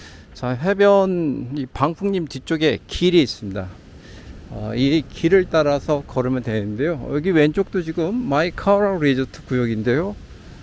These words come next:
어, 바로 마이카-, 마이카우락 리조트 옆에 위치합니다.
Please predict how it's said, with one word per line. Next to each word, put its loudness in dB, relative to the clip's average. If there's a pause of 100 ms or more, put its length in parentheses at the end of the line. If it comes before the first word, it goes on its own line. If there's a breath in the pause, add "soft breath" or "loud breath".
(240 loud breath)
어, -6 (360)
바로 0
마이카-, 0
마이카우락 0
리조트 0
옆에 4
위치합니다. -4